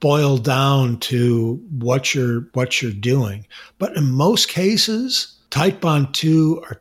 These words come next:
Titebond three is all you really need. If I were only to have, like, three different, three or four different glues in the shop, I would have the, uh,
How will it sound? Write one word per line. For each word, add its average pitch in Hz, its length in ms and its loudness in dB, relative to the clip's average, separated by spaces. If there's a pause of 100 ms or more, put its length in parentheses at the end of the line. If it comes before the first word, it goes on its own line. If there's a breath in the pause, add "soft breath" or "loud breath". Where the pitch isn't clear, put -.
Titebond 131 640 -2
three 143 720 0 (260)
is 113 260 -6 (200)
all 123 320 0
you 113 160 -4
really 110 360 -4
need. 104 480 -6 (440 loud breath)
If - 160 -8
I 143 120 4
were 160 220 4
only 151 280 2
to 135 80 2
have, 139 340 2
like, 117 400 -4 (220)
three 147 260 0
different, 139 360 -2 (420 soft breath)
three 156 220 -2
or 156 80 0
four 143 280 0
different 127 260 -4
glues 135 380 0
in 120 60 -4
the 117 60 -4
shop, 131 560 -2 (560 loud breath)
I 127 140 -4
would 120 180 -2
have 120 440 -4
the, 110 260 -4
uh, 107 380 -6